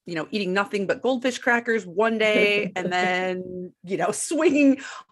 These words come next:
Speaker 1: all the way over and just refusing all food. And then you hope it balances out over time.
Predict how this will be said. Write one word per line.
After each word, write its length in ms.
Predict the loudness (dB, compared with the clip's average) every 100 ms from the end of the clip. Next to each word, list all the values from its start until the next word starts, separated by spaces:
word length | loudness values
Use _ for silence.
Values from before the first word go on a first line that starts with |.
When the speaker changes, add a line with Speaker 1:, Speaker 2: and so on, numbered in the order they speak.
| -4
Speaker 1:
all 220 | 2 4
the 60 | 6
way 200 | 6 6
over 560 | 4 4 4 4 4 2
and 340 | -2 -2 -4 -6
just 200 | -8 -6
refusing 460 | -8 -4 -2 0 4
all 180 | 4
food. 320 | 4 2 2 4
And 160 | 4
then 400 | 4 2 0 -2 -10 _ _ _
you 140 | -2
hope 240 | 0 0 0
it 140 | 0
balances 520 | 2 2 0 -6 -4
out 180 | -2 0
over 220 | -2 -6
time. 440 | -8 -6 -6 -6